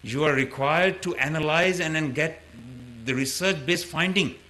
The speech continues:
और अगर आपके पास टाइम नहीं है, तो then don't believe in any such thing which is wrong, that could lead, lead you to wrong paths, और आप गलत फैसले कर सकते हैं।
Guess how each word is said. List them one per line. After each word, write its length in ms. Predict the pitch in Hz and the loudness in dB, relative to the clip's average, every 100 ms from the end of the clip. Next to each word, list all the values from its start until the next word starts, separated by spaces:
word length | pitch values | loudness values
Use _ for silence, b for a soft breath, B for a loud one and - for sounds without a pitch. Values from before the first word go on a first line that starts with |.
| - - - - | -20 -20 -20 -6
और 60 | 123 | -2
अगर 140 | 147 | 2
आपके 200 | 156 156 | 2 2
पास 200 | 165 170 | 0 0
टाइम 240 | 165 165 180 | 2 2 2
नहीं 240 | 180 185 | 0 2
है, 60 | 196 | 0
तो 100 | 190 | 0
then 220 | 170 165 | 0 2
don't 260 | 156 165 135 | 2 2 2
believe 320 | 175 247 233 | 4 4 4
in 160 | 214 190 | 4 2
any 200 | 180 175 | 2 0
such 120 | 165 | -2
thing 260 | - 165 151 | -2 -2 0
which 200 | 151 139 | -2 -2
is 20 | |
wrong, 340 | 120 143 147 135 B B 110 | 0 2 0 -4 B B 4
that 140 | 147 160 175 | 4 4 0
could 80 | 127 | 0
lead, 400 | 131 147 185 - - 135 | 2 4 4 2 -4 -2
lead 520 | 131 165 208 170 160 | 2 4 4 2 4
you 160 | 175 | 4
to 240 | 170 160 151 135 - - - | 4 2 0 -2 -12 -20 -10
wrong 320 | 107 131 156 | -2 2 2
paths, 520 | 143 135 113 110 - - - - - - | 2 2 2 0 -4 -8 -12 -20 -20 -8
और 80 | 117 | -2
आप 160 | 120 107 | -2 0
गलत 160 | 131 135 | -2 -2
फैसले 360 | 127 123 123 | -4 -6 -6
कर 160 | 117 104 | -8 -10
सकते 320 | - - | -10 -14
हैं। 80 | 98 | -18